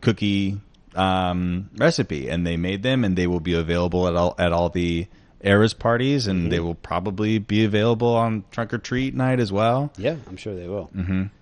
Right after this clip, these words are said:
Speaker 2: It's a, it's, we like to do little extra things when we can with concessions and the drinks we're doing and special thematic tie-ins to these movies that we're showing. Um, you know,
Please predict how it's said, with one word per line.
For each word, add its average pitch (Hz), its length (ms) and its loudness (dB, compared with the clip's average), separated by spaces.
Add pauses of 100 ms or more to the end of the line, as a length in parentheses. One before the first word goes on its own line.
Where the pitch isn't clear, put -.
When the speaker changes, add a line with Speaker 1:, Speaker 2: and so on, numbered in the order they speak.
(460)
Speaker 2:
It's 107 200 -8
a, 147 240 2
it's, 123 160 -4
we 127 200 0
like 143 200 2
to 131 80 -2
do 123 180 2
little 113 220 4
extra 98 340 -4
things 87 440 -8
when 104 160 -4
we 110 100 -2
can 95 340 -6
with 87 140 -8
concessions 104 760 -6
and 92 160 -6
the 87 60 -8
drinks 117 380 -6
we're 107 100 -6
doing 101 340 -2
and 90 80 -6
special 98 580 -4 (320)
thematic 104 920 -2 (360)
tie-ins 101 640 -2
to - 100 -8
these 90 200 -6
movies 95 360 -2
that 87 100 -2
we're 78 100 -6
showing. 85 580 -6 (120)
Um, 87 460 -8 (420)
you 98 100 -6
know, 85 260 -4